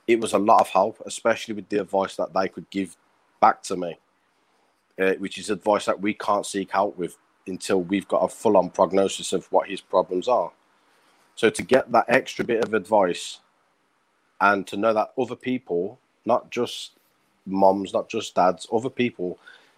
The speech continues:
do have that issue within their life. And it, it does make it easier for me to, you know,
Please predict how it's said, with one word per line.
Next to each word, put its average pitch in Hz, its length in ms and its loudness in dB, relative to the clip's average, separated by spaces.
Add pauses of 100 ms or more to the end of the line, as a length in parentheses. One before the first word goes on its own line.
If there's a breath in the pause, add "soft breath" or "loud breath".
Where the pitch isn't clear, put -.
(220 soft breath)
do 117 260 8
have 104 340 6
that 101 200 6
issue 95 440 -4 (260)
within 95 260 -2
their 92 140 0
life. 90 440 -2 (1600)
And 98 140 0
it, 95 160 -4
it 107 160 -6
does 101 200 2
make 98 260 2
it - 60 -10
easier 98 320 -2
for - 160 -8
me 90 360 2 (560)
to, 92 380 0
you 98 80 -2
know, 90 280 2